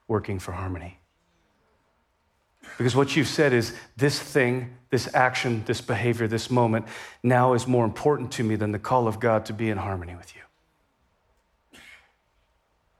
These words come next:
I hate Romans twelve for so many reasons. Because it makes zero allowance for my nature.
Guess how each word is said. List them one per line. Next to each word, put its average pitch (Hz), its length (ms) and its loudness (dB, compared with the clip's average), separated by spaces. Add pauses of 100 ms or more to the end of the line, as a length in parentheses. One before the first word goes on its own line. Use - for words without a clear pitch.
(680)
I 185 200 4
hate 165 500 2
Romans 123 380 2
twelve 117 520 2 (200)
for 131 100 0
so 143 240 0
many 143 160 4
reasons. - 600 -2 (1400)
Because 165 220 4
it 196 140 4
makes 180 240 4 (160)
zero 202 600 4
allowance 151 600 4
for 139 160 2
my 143 160 6
nature. 127 440 0